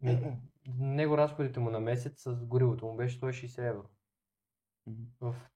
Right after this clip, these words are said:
Speaker 1: това се влиза данъци, гориво, в-, той имаш само един данък. В него ти влиза всичко, няма тук, както сме разбити на А, и застраховка имаше, да се сещам.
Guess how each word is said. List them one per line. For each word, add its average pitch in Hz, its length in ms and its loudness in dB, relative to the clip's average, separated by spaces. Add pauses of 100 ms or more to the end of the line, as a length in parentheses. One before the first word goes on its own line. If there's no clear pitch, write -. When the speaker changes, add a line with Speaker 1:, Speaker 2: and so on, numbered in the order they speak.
Speaker 1:
това 120 180 2
се - 80 -6
влиза 113 240 -2
данъци, 113 440 -2
гориво, 110 440 -4 (140)
в-, 110 360 -16
той 190 100 4
имаш 170 160 2
само 147 200 4
един 127 180 8
данък. 101 240 0 (260)
В - 40 -12
него 135 200 4
ти - 80 -12
влиза 113 260 -4
всичко, - 360 -16
няма 101 340 -6 (100)
тук, - 240 -16
както 101 240 -8
сме 101 180 -2
разбити 104 400 -2
на 101 280 -4 (760)
А, 139 140 4
и 123 140 8
застраховка 113 520 0
имаше, 101 360 -6 (260)
да - 80 -16
се - 80 -20
сещам. 151 400 -8